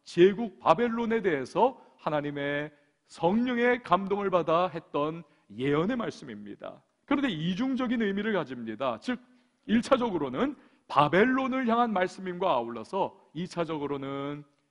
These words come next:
그 바벨론과 같이 온 세상을 지금 지배하고 있는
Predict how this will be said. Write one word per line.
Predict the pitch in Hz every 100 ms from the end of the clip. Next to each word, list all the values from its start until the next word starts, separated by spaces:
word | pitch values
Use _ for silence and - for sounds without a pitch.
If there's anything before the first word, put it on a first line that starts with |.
| _ _ _ _ _ _
그 | - 240
바벨론과 | - 185 196 214 214 208 202 208 208 208 196
같이 | 196 185 - 185 185 180
온 | 151 160 175 180
세상을 | 175 151 156 151 160 170 170 _ _ _
지금 | - 151 147 151 151 156 _ _ _ _ _
지배하고 | - 170 220 202 220 247
있는 | 170 123 240 147